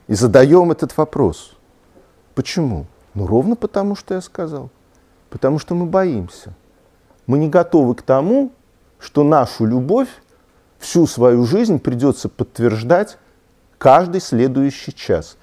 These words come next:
А если мы её не будем взаимно порождать, то она как стул не будет стоять сама по себе и,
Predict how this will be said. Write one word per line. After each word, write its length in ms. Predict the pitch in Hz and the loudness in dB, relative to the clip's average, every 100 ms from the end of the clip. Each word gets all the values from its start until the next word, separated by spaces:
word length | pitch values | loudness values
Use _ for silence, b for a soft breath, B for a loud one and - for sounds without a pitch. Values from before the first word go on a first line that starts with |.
| b - | b -2
А 120 | 123 | 0
если 400 | 139 202 - 165 | 2 2 2 4
мы 180 | 190 196 | 4 4
её 300 | 160 139 185 | 2 2 2
не 160 | 160 | 4
будем 560 | 156 240 302 160 110 95 b b b b b b _ | 2 4 4 4 2 0 b b b b b b _
взаимно 840 | 117 120 190 226 226 160 123 87 - _ _ _ _ - | -4 4 6 6 6 4 2 0 -6 _ _ _ _ 2
порождать, 720 | 165 185 175 131 85 - - _ _ _ _ _ _ _ _ _ _ - | 6 6 4 4 2 -2 -20 _ _ _ _ _ _ _ _ _ _ -4
то 140 | 143 | 0
она 160 | 147 185 | 2 2
как 200 | 196 185 | 2 -2
стул 300 | - 175 170 | -4 0 2
не 100 | 208 | 2
будет 320 | 214 190 175 | 0 0 -2
стоять 380 | - 208 190 139 | -2 2 2 2
сама 320 | - 131 113 | 0 0 0
по 120 | - | -2
себе 520 | 110 - 110 208 226 156 | -10 -8 -4 -2 -2 -6
и, 420 | - 135 131 | -8 -2 -2